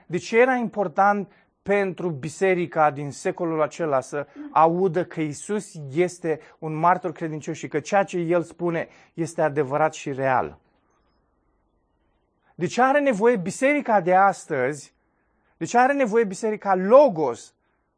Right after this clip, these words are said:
să audă că Iisus este martorul credincios, că tot ceea ce Iisus spune este adevărat? Păi are foarte mare importanță, că psihologia spune ceva, filozofia spune altceva,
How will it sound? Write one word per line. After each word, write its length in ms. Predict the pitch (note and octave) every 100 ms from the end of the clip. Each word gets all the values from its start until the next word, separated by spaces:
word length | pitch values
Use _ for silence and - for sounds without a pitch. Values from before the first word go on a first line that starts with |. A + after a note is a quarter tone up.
| _ _ _
să 160 | -
audă 600 | E3 F3+ G3 A3+ D#3+ D#3+
că 140 | D#3 F3+
Iisus 460 | F3 - A3 G#3+
este 400 | F3 F#3+ G3+ G#3+
martorul 540 | G3 F#3+ G#3 G#3+ G#3 G3+
credincios, 540 | - F3+ F3+ G#3 G3
că 120 | F3
tot 180 | D#3 A3
ceea 180 | B3 A3
ce 160 | -
Iisus 380 | F#3 F3 - A#3+
spune 420 | - - G3 F#3+ - -
este 340 | - F#3+ G3+ G3+
adevărat? 640 | F#3 F3+ D#3+ F3+ D#3 - _ _ _ _ _ _ _ _ _ _ _ _ _ _ _
Păi 160 | C4
are 180 | C#4 C#4+
foarte 440 | C4+ E4 D#4+ E4
mare 300 | D4+ B3 G3+
importanță, 800 | F3+ D3 D#3+ C#3 C3+ B2 - F2+ - _ _ _
că 160 | B3+
psihologia 760 | B3 - F#3 B3+ B3 F#3 B3 C#4+
spune 360 | C4+ - C4 B3+
ceva, 460 | - B3+ C4+ B3 - -
filozofia 760 | - A#3+ A#3+ G#3+ A3+ B3+ C4+ B3
spune 320 | - A#3+ A#3
altceva, 720 | A3 C4 - G#3 D#3+ E3